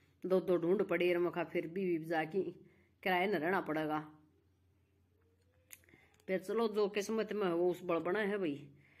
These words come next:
अपना हाथ में कोनी होंदी। और कह ले आ रहा था comment एक लाडो का, "आंटी ईसा ईसा तो सबका उठो समान।" हाँ सबका उठो बेटा ईसा ईसा तो, बस फिर भी थोड़ी सी वाकसर सी हो,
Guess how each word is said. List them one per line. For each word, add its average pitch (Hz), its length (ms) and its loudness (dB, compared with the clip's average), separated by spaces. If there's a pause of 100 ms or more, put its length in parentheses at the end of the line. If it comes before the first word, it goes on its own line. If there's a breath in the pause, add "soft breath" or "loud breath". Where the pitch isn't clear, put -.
(300 soft breath)
अपना 175 240 0
हाथ 143 220 -2
में 175 120 2
कोनी 185 260 2
होंदी। 160 420 2 (160)
और 147 120 -6
कह 180 220 2
ले 156 180 0 (540)
आ 190 120 2
रहा 180 140 2
था 170 120 0
comment 170 340 0
एक 170 100 2
लाडो 165 320 0
का, 170 100 0
"आंटी 170 360 0
ईसा 190 240 0
ईसा 180 260 2
तो 175 220 0
सबका 185 320 -2
उठो 165 300 0
समान।" 156 520 0 (480 loud breath)
हाँ 196 200 2
सबका 220 360 -2
उठो 175 280 2
बेटा 190 220 4
ईसा 175 260 4
ईसा 180 180 2
तो, 175 120 0
बस 175 260 2
फिर 202 160 2
भी 185 140 -2
थोड़ी 180 360 0
सी 196 400 -6
वाकसर 185 440 2
सी 180 160 0
हो, 170 200 4